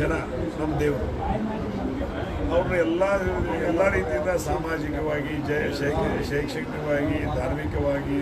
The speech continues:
ಸಹಕಾರಿ ಕ್ಷೇತ್ರದಲ್ಲಿ ಎಲ್ಲ ಕ್ಷೇತ್ರಗಳಲ್ಲಿ ಸಹಿತ ಅವ್ರನ್ನ ಕೂಡಿಸ್ಕೊಂಡು, ಕೇಳ್ಕೊಂಡು, ಹೇಳ್ಕೊಂಡು ಮಾಡುವಂಥ ಒಂದು ಕುಟುಂಬದ ಒಂದು ವ್ಯವಸ್ಥೆ ನಮ್ಮ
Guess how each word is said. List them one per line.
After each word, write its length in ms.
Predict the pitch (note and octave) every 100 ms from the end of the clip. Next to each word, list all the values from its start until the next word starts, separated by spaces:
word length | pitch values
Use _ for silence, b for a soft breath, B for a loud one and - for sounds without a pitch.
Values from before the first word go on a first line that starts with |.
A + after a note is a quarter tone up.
| B2+
ಸಹಕಾರಿ 400 | B2+ C3+ D3 C#3+ D3+
ಕ್ಷೇತ್ರದಲ್ಲಿ 420 | C3+ D#3 C3+ C#3 C#3
ಎಲ್ಲ 180 | C#3+ F3 F#3+
ಕ್ಷೇತ್ರಗಳಲ್ಲಿ 500 | - E3 - D#3+ E3 E3+
ಸಹಿತ 220 | E3 - D#3+ - - G3 - - - D3+
ಅವ್ರನ್ನ 240 | D3+ D#3 D3+
ಕೂಡಿಸ್ಕೊಂಡು, 580 | D3+ C#3+ E3 D#3 D3 D3 D3 D3 - - - - - - C4 -
ಕೇಳ್ಕೊಂಡು, 540 | D3+ C#3+ D#3 D3 C#3+ C3
ಹೇಳ್ಕೊಂಡು 360 | C3+ C#3+ D3+ D3
ಮಾಡುವಂಥ 500 | C#3+ C#3 C3 D3+ D3+ F3+ E3
ಒಂದು 120 | - -
ಕುಟುಂಬದ 400 | - A3 A3 G3 F#3
ಒಂದು 120 | F3 E3
ವ್ಯವಸ್ಥೆ 380 | E3+ E3+ B3+ B2+ - - B2+ B2 - - C#3
ನಮ್ಮ 120 | C#3